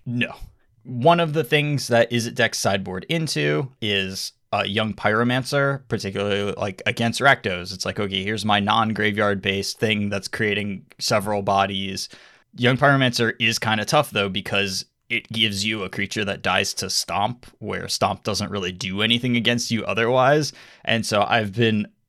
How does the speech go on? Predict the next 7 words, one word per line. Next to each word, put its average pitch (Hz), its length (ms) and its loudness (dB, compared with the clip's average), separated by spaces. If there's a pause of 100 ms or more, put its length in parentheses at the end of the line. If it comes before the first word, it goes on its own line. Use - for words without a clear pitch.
underwhelmed 98 1160 0
by 95 260 4
Young 98 240 -2
Pyromancer 95 800 -2
specifically 104 800 -2
against 98 320 0
Rakdos. 139 600 0